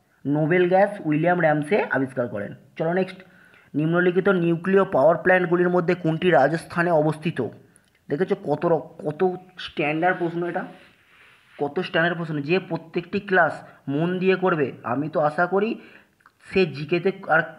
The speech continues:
কোনো পার্টে সে কমতি মনে করবে না পরীক্ষার হলে বসে।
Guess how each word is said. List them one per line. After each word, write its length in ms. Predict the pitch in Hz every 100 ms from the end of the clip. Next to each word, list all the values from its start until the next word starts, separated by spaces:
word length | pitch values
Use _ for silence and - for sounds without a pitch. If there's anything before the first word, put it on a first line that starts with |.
| - _ _ _ -
কোনো 380 | 196 214 214 190 151 143 139 -
পার্টে 340 | 117 151 185
সে 160 | 180 185 165 139 131
কমতি 280 | 147 143 147
মনে 200 | 135 123
করবে 240 | 127 120
না 80 | 120
পরীক্ষার 360 | 120 120 143 117
হলে 180 | 110
বসে। 260 | 107 107 110